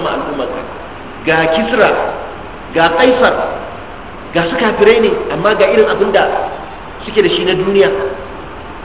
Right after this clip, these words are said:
na yalwa, na wadata a cikin abin duniya." Manzo Allah sallallahu alaihi wasallam yana kwance, yana kishingide, sai ya miƙe. Yace, "Aw fi shakkin anta ya ibn al-Khattab?"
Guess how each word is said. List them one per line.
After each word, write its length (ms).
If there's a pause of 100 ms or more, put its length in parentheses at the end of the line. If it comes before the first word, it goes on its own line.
(160)
na 100
yalwa, 380 (380)
na 100
wadata 480
a 160
cikin 160
abin 220 (120)
duniya." 220 (720)
Manzo 140
Allah 220
sallallahu 280
alaihi 120
wasallam 240
yana 200
kwance, 340
yana 160
kishingide, 520 (360)
sai 80
ya 140
miƙe. 340 (580)
Yace, 280
"Aw 280
fi 80 (140)
shakkin 320
anta 240
ya 100
ibn 140
al-Khattab?" 500